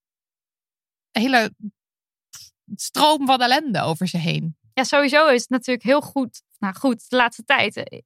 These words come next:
Speaker 2: is het zo geweest dat, eh, de media werd de hele tijd afgeschoven, al afge-, hoe zeg je dat, weggezet als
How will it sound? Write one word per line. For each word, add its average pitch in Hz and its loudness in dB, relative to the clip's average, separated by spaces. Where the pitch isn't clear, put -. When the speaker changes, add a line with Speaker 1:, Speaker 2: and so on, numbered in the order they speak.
Speaker 2:
is 254 -4
het 254 0
zo 214 2
geweest 226 2
dat, 208 -2
eh, 190 -2
de 214 0
media 214 4
werd 214 2
de 214 -4
hele 220 0
tijd 214 -6
afgeschoven, 208 0
al 196 2
afge-, 196 0
hoe 196 -4
zeg - -6
je 214 -6
dat, 240 2
weggezet 202 0
als - 0